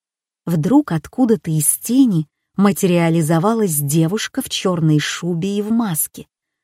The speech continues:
похожей на ту, что была у меня с собой. "Татьяна, добрый вечер",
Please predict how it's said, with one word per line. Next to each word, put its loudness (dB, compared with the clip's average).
похожей 0
на -2
ту, 2
что -4
была 2
у 4
меня 0
с -4
собой. -6
"Татьяна, 2
добрый 2
вечер", 0